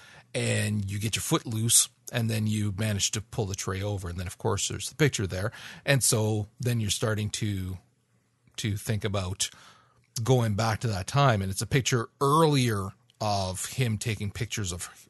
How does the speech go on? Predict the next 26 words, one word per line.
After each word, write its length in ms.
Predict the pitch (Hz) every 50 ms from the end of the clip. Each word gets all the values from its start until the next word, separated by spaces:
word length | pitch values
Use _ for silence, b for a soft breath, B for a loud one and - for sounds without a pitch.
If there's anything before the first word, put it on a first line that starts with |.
| - -
her 220 | - 143 147 104 85 B B B B B B B
while 240 | 123 113 110 101 95
she's 260 | - - 107 104 104
dosed, 360 | 101 104 113 113 104 98 -
and 100 | 104 98
she 120 | - - 104
figures 280 | - 110 104 104 98 -
she'll 120 | - 107
go 160 | 101 110 107
back 240 | 95 101 110 107 104
to 80 | - 110
see 280 | - - 107 101 101 B B B B B B
what 200 | - 117 110 -
happened. 420 | - - - 131 139 131 - 123 101
And 100 | 101 95
you're 120 | 101 113
like, 180 | 101 101 95 -
"Oh, 200 | 107 98 95 - -
God, 240 | 90 90 85 85
is 160 | - 101 104 -
that 180 | 110 110 107
really 380 | 107 123 139 151 156 156 160 165
a 80 | 156
good 300 | 139 117 113 123 123 120
idea?" 500 | 113 107 104 104 95 104 92 85 78 76 B B B B B B B B B B B B - -
<laughs> 80 | - 143